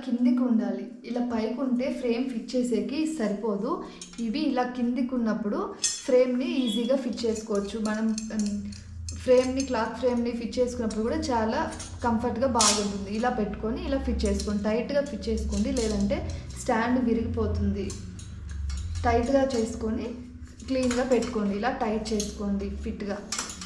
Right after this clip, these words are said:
ఇది వచ్చేసి ఎంబ్రాయిడరీ ఫ్రేమ్. ఇది పై, ఇది ఉంది కదండి, ఇది ఇలా పైన మ-, పైన ఉండేలా చూసుకోండి. ఇది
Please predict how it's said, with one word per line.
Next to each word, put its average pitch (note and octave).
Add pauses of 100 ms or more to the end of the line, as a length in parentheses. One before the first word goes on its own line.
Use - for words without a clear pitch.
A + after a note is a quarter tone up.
(1600)
ఇది B3+
వచ్చేసి B3 (120)
ఎంబ్రాయిడరీ A#3+ (140)
ఫ్రేమ్. G#3+ (800)
ఇది C4 (120)
పై, A#3 (140)
ఇది B3
ఉంది A#3+
కదండి, G#3+ (560)
ఇది B3 (720)
ఇలా C4 (140)
పైన B3+ (140)
మ-, A#3 (100)
పైన A#3+ (100)
ఉండేలా A#3+ (100)
చూసుకోండి. G3+ (580)
ఇది D#4